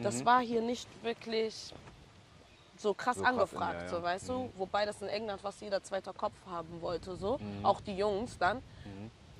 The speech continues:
Speaker 1: Ja.
Speaker 2: Aber warst du für eine lange Periode mal in England oder nur so eine kurze?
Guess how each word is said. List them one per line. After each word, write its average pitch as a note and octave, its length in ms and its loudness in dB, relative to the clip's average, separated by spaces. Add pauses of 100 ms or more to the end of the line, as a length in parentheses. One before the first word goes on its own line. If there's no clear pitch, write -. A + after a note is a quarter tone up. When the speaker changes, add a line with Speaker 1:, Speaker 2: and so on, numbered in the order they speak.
(240)
Speaker 1:
Ja. G3 400 4 (720)
Speaker 2:
Aber G#2+ 160 2
warst C3+ 220 10
du - 20 -8
für B2+ 120 0
eine A#2 120 4
lange E3 420 4
Periode D#3 480 2
mal D3 160 2
in D3 60 -2
England D3+ 340 -2
oder A#2+ 140 2
nur A#2+ 220 0
so A#2 80 -2
eine A2 100 -2
kurze? G2 420 -8